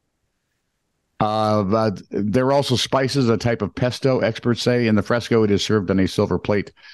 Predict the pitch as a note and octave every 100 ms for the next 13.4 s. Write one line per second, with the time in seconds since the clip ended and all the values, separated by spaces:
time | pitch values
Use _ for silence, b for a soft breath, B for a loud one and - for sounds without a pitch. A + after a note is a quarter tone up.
0 | B B _ - E2+ E2 C#2+ G#2 G#2 -
1 | F2+ E2 E2 E2 D#2+ - D#2+ E2 E2 -
2 | - D2 - G2 G2+ F2 F2+ G2 D#2+ -
3 | D#2+ D2+ F2 D#2 B B B B C3 F3
4 | G#3 D#3 C3 - A#2 B2 - E3+ D3 C#3+
5 | D3 D3+ - D#3 D3 C3 B2 B2 A2 A#2+
6 | A#2+ G#2+ C#3 A#2+ A#2 G2 A2+ B2+ A2+ G#2+
7 | G2+ F#2 - E2+ - - - G#2+ B B
8 | B B _ - F#2+ F2+ G#2+ F#2+ F2 E2+
9 | F#2+ F3+ - F#2 F2 D#2 D2+ D2 D#2+ D2
10 | - F3+ F3+ - _ _ _ - D#2 F2
11 | C#2 F2+ F2+ D#2 E2 - A2+ G2 F2+ D#2
12 | - D2 C#3+ F#2 E2+ - D#2 E2 - F#2
13 | E2 G2+ F#3 B2+